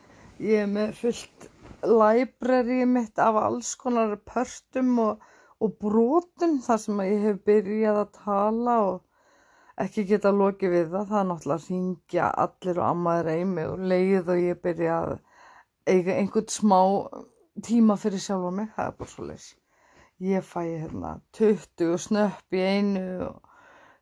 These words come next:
skilaboð og það hringir síminn og alls konar. Það er svo erfitt að vera svona vinsæll, sko.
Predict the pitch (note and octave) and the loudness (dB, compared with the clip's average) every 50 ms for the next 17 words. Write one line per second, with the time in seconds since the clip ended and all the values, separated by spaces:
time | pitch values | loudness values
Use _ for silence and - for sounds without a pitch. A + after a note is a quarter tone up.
0 | _ - - - - C4+ C4+ C4 C4 B3+ B3 A#3+ A3+ A3+ - _ G#3 A3 A3 A3 | _ -16 -16 -4 2 4 6 6 6 6 6 4 4 4 0 _ 2 4 4 4
1 | G#3+ A3 A3 A3 G#3+ G3 F#3 G3 G#3 A3 G#3+ G3+ - - A#3 B3 B3+ B3 A3+ A3 | 4 2 2 2 0 0 -2 -2 -4 -4 -6 -6 -6 -4 -2 0 0 0 -2 -4
2 | _ - B3 B3+ G#3+ - - - - - F#3+ F#3 F#3+ G3 G3+ G3+ F#3+ F#3+ F#3 F3+ | _ -2 -2 -2 -2 -4 -8 -14 -12 -10 -6 -6 -4 -2 -2 -2 -2 -2 -2 -2
3 | F3+ F3 E3 D3 - - - - - F3 F#3+ G3+ G#3 - - - D#3 D#3+ D#3+ D#3+ | -4 -6 -6 -8 -8 -8 -8 -2 0 2 2 2 0 -2 -4 -4 -2 -2 -2 -4
4 | D3+ - - - - B2 C3+ F3 F#3 F3+ - _ F3+ F3 F3+ E3 F#3+ G3 F#3 F3+ | -4 -6 -6 -4 -2 -2 -4 -4 -8 -16 -14 _ -10 -10 -8 -6 -6 -6 -6 -4
5 | F3+ G3 G3 - - - - - - - D3 | -6 -8 -8 -10 -12 -14 -14 -18 -12 -10 -10